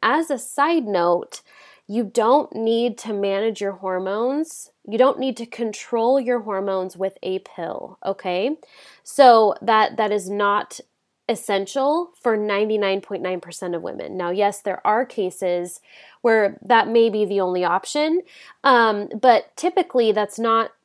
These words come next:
the route that we need to go. So backing up, backing up, I didn't know what I needed. I was going to this practitioner, this doctor, to help me to understand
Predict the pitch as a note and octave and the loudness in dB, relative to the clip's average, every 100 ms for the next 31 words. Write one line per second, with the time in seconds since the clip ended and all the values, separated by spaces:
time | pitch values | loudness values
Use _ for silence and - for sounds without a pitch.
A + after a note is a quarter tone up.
0 | G#3+ G#3 G3 G#3 G3 - G3 G3+ G3 F3+ | -6 -4 0 2 0 -2 -4 -2 -2 -4
1 | E3+ F#3+ B3 B3+ D3+ F3+ - A#3+ G3+ G3 | -6 -2 2 4 2 -2 2 6 6 4
2 | - _ - A#3 B3+ D4 G#3 E3+ A3+ - | -6 _ 2 2 0 -2 0 0 -2 -8
3 | _ _ _ _ _ _ _ _ _ - | _ _ _ _ _ _ _ _ _ 2
4 | A#3+ C4 D4 A#3 F3+ F#3 - - B3+ D#4+ | 2 4 0 4 4 4 0 0 2 4
5 | F4 D4+ C#4 B3+ G#3+ G#3+ G#3 G#3 G#3 G3+ | 2 0 -2 -2 -2 0 4 4 2 0
6 | G3+ _ G3+ G#3 F#3 F#3 F#3 D#3+ - - | -4 _ 0 2 2 -2 -4 -6 -8 -4
7 | - A3+ C4 B3 - A3+ G#3 G3+ G3 - | 2 2 4 0 0 0 0 -2 -6 -6
8 | G#3 F#3+ F#3 - - F3 - E4 - B3 | -4 -4 -6 -8 -12 -14 -8 -8 -4 -2
9 | G3+ G3 F#3+ F#3 A3+ A#3 A#3 G#3 F#3+ G3 | -2 -2 -4 -4 0 0 0 -2 0 -2
10 | - - _ - G#3 C4 C#4 A#3 A3 G3+ | -10 -20 _ -10 -2 0 0 0 -2 -2
11 | G3+ G3 G3 - F#3+ F3+ F3 F3 | -2 -6 -8 -8 -6 -4 -4 -8